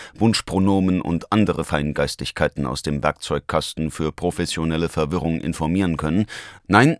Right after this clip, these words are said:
nun wollen die Verfechter des Allzubunten auch das althergebrachte Kulturgut der Lesung für ihre Zwecke kapern. Kürzlich sollte ein Transsexueller namens Erik Große Klitoris eine Gruppe vierjähriger Kinder,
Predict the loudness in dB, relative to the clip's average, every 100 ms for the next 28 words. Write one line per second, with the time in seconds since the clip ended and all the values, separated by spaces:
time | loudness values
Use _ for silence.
0 | 4 6 6 4 6 6 6 4 4 2
1 | 0 0 -2 0 0 0 0 0 0 0
2 | -2 0 -2 0 0 2 0 0 -2 -2
3 | -2 -2 -2 0 0 0 -2 -4 -2 -6
4 | -4 -6 -6 -4 -4 -2 -6 -6 -4 -2
5 | 0 -2 0 -2 -4 -6 -8 -8 -10 -8
6 | -6 -6 -6 -4 -4 -4 -8 -12 -14 -14
7 | -14 -12 0 2 2 0 4 4 6 4
8 | 4 2 2 0 2 0 0 0 0 2
9 | 4 2 2 2 0 -2 0 2 4 2
10 | -2 -8 -2 0 0 0 -2 0 0 2
11 | 2 0 0 0 0 0 0 0 2 0
12 | -2 -2 0 0 0 0 0 0 -2 2
13 | 2 2